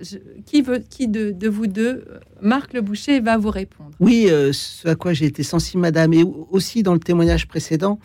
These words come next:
Speaker 2: c'est, euh, la prise de conscience de notre propre dépendance et solidarité les uns les autres.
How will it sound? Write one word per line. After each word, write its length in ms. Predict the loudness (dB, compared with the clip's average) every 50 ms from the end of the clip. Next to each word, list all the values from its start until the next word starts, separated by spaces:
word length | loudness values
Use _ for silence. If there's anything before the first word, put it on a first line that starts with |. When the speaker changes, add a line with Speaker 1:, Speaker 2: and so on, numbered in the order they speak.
| _ _ -20 -20 -20 -20 _ _
Speaker 2:
c'est, 440 | -20 -4 2 4 4 4 4 2 -2 0
euh, 260 | 0 2 2 0 0 0
la 140 | 0 0 0
prise 260 | 0 -2 -2 0 0
de 80 | 0 0
conscience 680 | 0 0 0 0 0 0 0 0 0 0 -2 -6 -4 0
de 240 | 2 4 4 4
notre 380 | 4 2 2 2 0 0 0 0
propre 460 | 0 0 -2 -2 -2 -2 0 -2 -2
dépendance 680 | 0 2 0 0 0 -2 -2 -2 -2 -2 -2 -2 -4 -6
et 40 | -8
solidarité 680 | -8 -4 -4 -4 -4 -2 -4 -2 -2 -2 -4 -2 0 2
les 200 | 2 2 2 0
uns 80 | -2 -2
les 180 | -4 -4 -4
autres. 220 | -4 -6 -6 -8